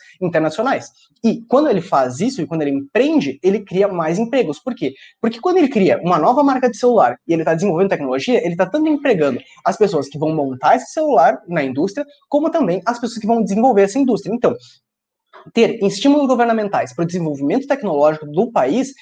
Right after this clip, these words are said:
ele é ótimo, porque ele faz com que a gente consiga, que a classe média consiga gerar novas empresas,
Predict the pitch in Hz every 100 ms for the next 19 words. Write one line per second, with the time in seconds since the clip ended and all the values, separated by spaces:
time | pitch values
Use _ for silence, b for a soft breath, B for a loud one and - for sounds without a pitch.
0 | b - 240 285 - - 294 - 139 123
1 | 254 226 135 B _ 160 156 151 120 147
2 | 135 135 139 139 135 - 220 233 - 135
3 | - 139 190 247 302 208 160 151 151 143
4 | 143 139 139 120 - B _ 151 175 226
5 | 254 160 160 240